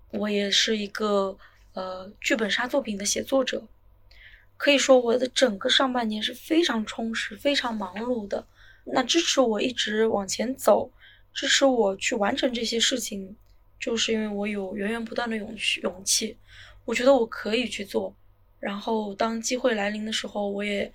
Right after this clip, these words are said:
抓住了这些机会。虽然说这些事情在很多人看来都是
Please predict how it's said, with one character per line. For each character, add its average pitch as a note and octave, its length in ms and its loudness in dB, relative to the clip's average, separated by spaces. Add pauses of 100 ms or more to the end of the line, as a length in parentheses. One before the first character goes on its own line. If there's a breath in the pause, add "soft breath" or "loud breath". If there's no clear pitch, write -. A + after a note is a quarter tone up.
(240 soft breath)
抓 B3+ 160 2
住 C4 100 0
了 A3+ 100 2
这 G#3 120 -8
些 G#3+ 120 -10
机 A3+ 240 -6
会。 A3+ 300 -2 (1300)
虽 D#4+ 200 6
然 D#4 120 4
说 D#4 200 6
这 D#4+ 160 2
些 D4 160 0
事 C#4+ 200 4
情 A3+ 340 0
在 A#3+ 180 4
很 A3+ 160 -4
多 A3 120 -2
人 B3+ 100 0
看 B3+ 180 2
来 A#3 160 0
都 B3 120 2
是 A#3+ 260 0